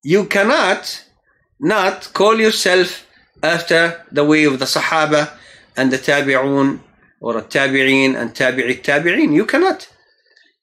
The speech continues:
you cannot discard, distance yourself from those generations,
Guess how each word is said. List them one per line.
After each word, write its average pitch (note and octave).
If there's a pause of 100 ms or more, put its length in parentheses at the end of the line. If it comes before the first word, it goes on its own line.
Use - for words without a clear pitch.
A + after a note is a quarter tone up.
you F3+
cannot G3
discard, F3+ (540)
distance G#3
yourself E3+ (400)
from D3
those D#3+
generations, D#3